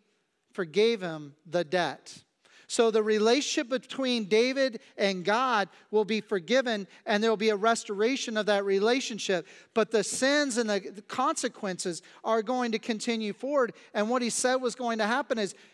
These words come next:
"Now the sword won't depart from your house." There's going to be an internal conflict going forward that's between his children.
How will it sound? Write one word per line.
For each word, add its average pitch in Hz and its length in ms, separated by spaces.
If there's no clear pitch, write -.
"Now 214 500
the 233 160
sword 269 560
won't 240 220
depart 240 520
from 220 180
your 196 180
house." 247 640
There's 226 180
going 277 240
to 247 80
be 262 120
an 240 60
internal 262 560
conflict 262 640
going 214 300
forward 254 440
that's 233 200
between 269 880
his 233 220
children. 190 680